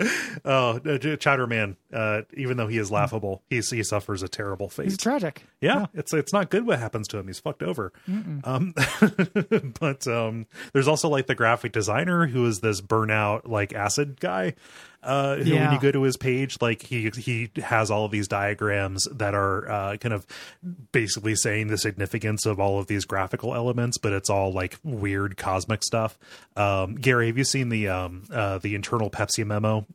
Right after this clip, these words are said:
Speaker 1: Uh, <laughs> the internal memo from the, uh, agency that Pepsi worked with to make their new logo about ten years ago?
Speaker 2: Uh, I might have seen it.
Speaker 1: It's, it's all that same kind of stuff where it's, like,
Speaker 2: Oh,
Speaker 1: just,
Speaker 2: gotcha.
Speaker 1: like, all the different lines of the
Speaker 2: Oh, no, I
Speaker 1: logo.
Speaker 2: have seen that.
Speaker 1: Yep. And it's, like,
Speaker 2: Yeah, like,
Speaker 1: pointing
Speaker 2: yeah.
Speaker 1: at, like,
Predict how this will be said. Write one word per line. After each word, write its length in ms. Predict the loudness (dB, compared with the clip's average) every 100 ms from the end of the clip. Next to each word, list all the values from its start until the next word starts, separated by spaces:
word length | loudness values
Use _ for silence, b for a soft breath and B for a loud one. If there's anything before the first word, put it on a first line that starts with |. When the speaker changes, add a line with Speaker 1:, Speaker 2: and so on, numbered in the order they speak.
| -2
Speaker 1:
Uh, 420 | 0 0 -2 -4 -4
<laughs> 100 | 0
the 460 | 0 -2 -6 2 2
internal 300 | 4 2 4
memo 460 | 2 4 2 2
from 300 | -2 0 0
the, 320 | 2 0 0 -4
uh, 320 | -6 -8 -12 -4
agency 500 | 2 2 2 0 0
that 180 | 0 -2
Pepsi 320 | 0 0 0
worked 260 | 0 0 0
with 140 | -2
to 80 | -2
make 180 | -6 -4
their 100 | -4
new 140 | -4
logo 380 | -2 0 2 2
about 220 | 2 0 -2
ten 160 | -2
years 200 | -2 -2
ago? 280 | -4 -6 -6 0
Speaker 2:
Uh, 400 | 2 4 2 -2
I 160 | 0 2
might 200 | 4 4
have 100 | 0
seen 200 | -2 -4
it. 200 | -6 -6 -2
Speaker 1:
It's, 180 | 0 2
it's 180 | 2 2
all 260 | 4 4 4
that 180 | 2
same 220 | 0 -2 -2
kind 180 | -2
of 80 | -2
stuff 420 | -2 -4 -8 -8
where 200 | 0 2
it's, 140 | 2 2
like, 140 | 4
Speaker 2:
Oh, 80 | 6
Speaker 1:
just, 160 | 6 6
Speaker 2:
gotcha. 100 | 4
Speaker 1:
like, 220 | 2 -2 B B
all 180 | 2 2
the 100 | 4
different 260 | 2 2 2
lines 240 | 2 2
of 60 | 4
the 60 |
Speaker 2:
Oh, 100 | 4
no, 80 | 6
I 40 | 4
Speaker 1:
logo. 220 | 4 4
Speaker 2:
have 220 | 4 2
seen 220 | 2 4
that. 160 | 4 4
Speaker 1:
Yep. 240 | 4 4
And 100 | 6
it's, 100 | 4
like, 80 | 6
Speaker 2:
Yeah, 40 | 4
like, 60 |
Speaker 1:
pointing 240 | 6 6 6
Speaker 2:
yeah. 200 | 6 4
Speaker 1:
at, 120 | 2
like, 260 | 0 0